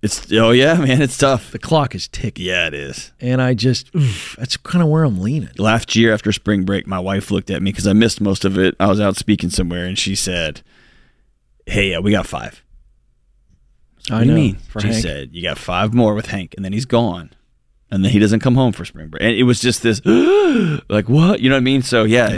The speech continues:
Speaker 1: it, the clock is ticking, ticking, ticking. But I get a sense between the lines here. This is a family that moved somewhere, look how much money we're gonna make, and did not do the work to invest in the local relationships, to get
Speaker 2: Right.
Speaker 1: plugged into the
Speaker 2: To where the
Speaker 1: community.
Speaker 2: landing was softer for the kids.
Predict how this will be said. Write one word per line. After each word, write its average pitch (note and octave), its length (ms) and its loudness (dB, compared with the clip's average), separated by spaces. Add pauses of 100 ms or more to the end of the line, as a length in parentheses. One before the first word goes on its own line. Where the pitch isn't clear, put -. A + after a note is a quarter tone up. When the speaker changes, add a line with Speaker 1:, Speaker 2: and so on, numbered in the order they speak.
Speaker 1:
it, A#2 60 -4
the A2+ 80 0
clock B2 320 0
is G2 100 -14
ticking, G#2 380 -4
ticking, F2+ 320 -8
ticking. F#2+ 280 -10 (460)
But - 300 -2 (1000)
I C3+ 380 2
get B2 220 4
a A#2 80 0
sense B2 400 0
between A2 320 2
the G2+ 80 4
lines G2+ 340 2
here. A2 140 2
This G2+ 160 -2
is G2 100 -2
a G#2 80 0
family A2 520 2
that G#2 280 0 (300)
moved B2 340 4
somewhere, B2 640 2 (460)
look B2 140 2
how D3 80 2
much C#3+ 200 -2
money A#2 260 2
we're G#2 140 2
gonna G#2 220 2
make, G2 420 0 (720)
and G#2+ 300 2
did G#2+ 160 2
not A2 360 2
do A2+ 140 2
the G2+ 140 0
work G2+ 320 0
to A2 80 0
invest G2 400 0
in G2 40 2
the G2 80 2
local G2 300 2
relationships, G2 960 0
to - 140 -10
get F#2+ 140 0
Speaker 2:
Right. - 60 -20
Speaker 1:
plugged A2 360 2
into G2+ 160 2
the G2 80 -2
Speaker 2:
To - 180 -2
where E3 100 4
the - 100 2
Speaker 1:
community. C#3+ 200 0
Speaker 2:
landing C#3 240 0
was B2 140 0
softer - 500 -4
for - 140 -6
the A2+ 80 -2
kids. - 480 -8